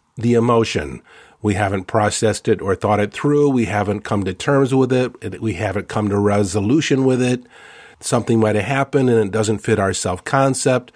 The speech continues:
How could this happen to me? There's all these questions that exist there, and there's no answer. And so this experience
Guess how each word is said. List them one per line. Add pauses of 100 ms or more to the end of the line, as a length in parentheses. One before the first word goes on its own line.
(220)
How
could
this
happen
to
me?
There's
all
these
questions
that
exist
there, (480)
and
there's
no
answer.
And
so (400)
this
experience